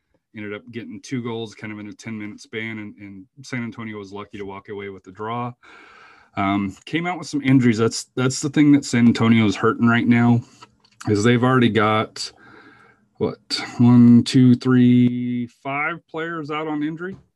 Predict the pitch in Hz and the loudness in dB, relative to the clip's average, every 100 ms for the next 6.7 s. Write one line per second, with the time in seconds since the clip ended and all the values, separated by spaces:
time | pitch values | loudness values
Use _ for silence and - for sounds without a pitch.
0 | 110 110 110 113 110 107 _ 117 113 110 | -20 -20 -16 -16 -16 -18 _ -18 -16 -10
1 | 139 135 143 139 135 135 123 123 123 120 | -8 -6 -4 -2 -2 -4 -6 -6 -6 -8
2 | 113 113 113 113 110 - _ _ _ _ | -8 -10 -8 -8 -10 -12 _ _ _ _
3 | - 123 135 123 - 127 117 - 143 135 | -16 -14 -10 -10 -8 -8 -8 -8 -10 -8
4 | - - 135 135 131 113 120 117 117 113 | -10 -10 -6 -4 -6 -8 -10 -10 -10 -10
5 | 113 113 113 110 - 110 101 110 110 104 | -10 -10 -10 -10 -6 -4 -2 -4 -4 -4
6 | 107 107 107 107 110 110 | -4 -4 -4 -4 -2 -4